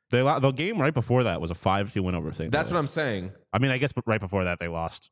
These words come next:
Speaker 2: They were
Speaker 1: nine two
Speaker 2: supposed
Speaker 1: to the
Speaker 2: to. So the
Speaker 1: Stars.
Speaker 2: thing was, they were supposed to fly there the night before, I think.
Speaker 1: Yeah, they were
Speaker 2: something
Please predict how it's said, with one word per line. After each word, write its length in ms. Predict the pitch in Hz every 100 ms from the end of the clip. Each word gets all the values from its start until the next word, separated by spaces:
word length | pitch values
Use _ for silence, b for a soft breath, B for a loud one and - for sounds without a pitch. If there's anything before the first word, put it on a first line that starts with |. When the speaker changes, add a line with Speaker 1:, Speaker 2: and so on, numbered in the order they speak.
| 135
Speaker 2:
They 320 | 123 156 180
were 300 | 175 175 175
Speaker 1:
nine 320 | 92 92 -
two 0 |
Speaker 2:
supposed 320 | 170 220 180
Speaker 1:
to 60 | 165
the 60 | 196
Speaker 2:
to. 160 | 185
So 60 | 170
the 80 | 185
Speaker 1:
Stars. 140 | 165
Speaker 2:
thing 160 | 214 226
was, 180 | 214 170
they 140 | 180
were 180 | 175 170
supposed 420 | - 160 165 -
to 60 | 156
fly 680 | - - 143 147 151 156 151
there 260 | 147 147 147
the 100 | 139
night 300 | 135 143 147
before, 480 | 147 - 202 226 240
I 60 |
think. 240 | 226 240 165
Speaker 1:
Yeah, 140 | 113
they 60 | 104
were 40 |
Speaker 2:
something 60 | 226